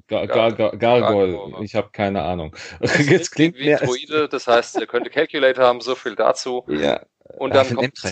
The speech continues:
Speaker 2: Z fünfundneunzig. Äh, Bosk im Z fünfundneunzig. Das finde ich sehr schön. Der ist übrigens auch im neuen Re-Release von der Houndstooth drin, also vom Y V sechs sechs sechs ist der
Speaker 1: Richtig.
Speaker 2: dann auch schon mit drin.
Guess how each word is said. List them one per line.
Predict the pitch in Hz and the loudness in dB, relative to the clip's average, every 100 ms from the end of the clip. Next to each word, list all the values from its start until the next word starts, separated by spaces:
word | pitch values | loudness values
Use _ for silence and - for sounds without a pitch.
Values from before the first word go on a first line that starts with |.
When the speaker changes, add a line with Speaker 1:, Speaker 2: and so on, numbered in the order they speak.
| 165 | -2
Speaker 2:
Z | 185 | -2
fünfundneunzig. | 143 127 123 135 156 - - - _ _ _ _ _ - - - | -6 -4 -2 -2 -4 -10 -12 -14 _ _ _ _ _ -20 -20 -2
Äh, | 123 120 | 2 4
Bosk | 123 127 - - - | 4 2 0 -10 -14
im | - | -6
Z | 117 - | -6 -6
fünfundneunzig. | - 113 110 101 95 - 90 - - | -10 -8 -2 0 0 -4 -8 -10 -10
Das | - - | -12 -12
finde | - | -10
ich | 113 | -2
sehr | 147 165 | 2 4
schön. | - 185 214 - - _ | 2 -4 -6 -20 -20 _
Der | 120 127 | 2 2
ist | - | 0
übrigens | 135 120 123 - | -6 -4 -4 -2
auch | 104 117 | -2 0
im | 110 | -2
neuen | 104 107 104 | 0 0 0
Re-Release | 104 123 120 113 113 - - - - | 0 2 2 2 0 0 -8 -16 -20
von | _ - 101 104 107 98 | _ -6 0 0 0 2
der | 101 98 87 | 6 6 4
Houndstooth | 98 107 - - 127 123 110 | 2 0 -4 -6 -4 -4 -2
drin, | 107 98 | 0 0
also | 98 92 | -2 -4
vom | 101 | -8
Y | - 101 95 | -2 -2 0
V | - 95 92 | 2 2 2
sechs | 90 - | -4 -6
sechs | - - | -4 -2
sechs | 87 - - - - - | -2 -2 -6 -14 -20 -12
ist | - 101 | -2 0
der | 95 | 2
Speaker 1:
Richtig. | |
Speaker 2:
dann | 90 | 2
auch | 104 95 | 0 0
schon | 107 95 | 0 -2
mit | 92 - | -4 0
drin. | 135 156 | 0 0